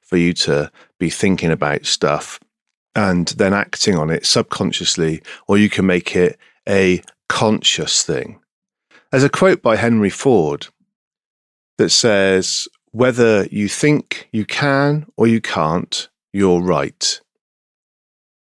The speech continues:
And that's quite a powerful thought in itself. So whether you think you can or you can't, you're probably right. And that's a bit about self-belief.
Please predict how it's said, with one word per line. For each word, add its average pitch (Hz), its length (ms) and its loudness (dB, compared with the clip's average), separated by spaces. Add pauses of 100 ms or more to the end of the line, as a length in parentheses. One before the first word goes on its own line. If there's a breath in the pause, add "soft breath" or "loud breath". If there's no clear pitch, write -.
(140)
And 123 80 2
that's 156 140 2
quite 160 240 0
a - 60 -2
powerful 101 480 -4
thought - 640 -6 (120)
in 107 140 -4
itself. - 720 -4 (720)
So 123 140 2
whether 160 240 4
you 175 100 4
think 175 300 0
you 170 80 -2
can 107 240 -2
or 104 60 0
you 104 120 0
can't, - 720 -6 (680)
you're 95 180 2
probably 82 840 -4 (200)
right. - 640 -6 (680)
And 107 60 -2
that's 113 120 0
a 127 40 0
bit - 140 2
about 104 280 0
self-belief. 101 1040 0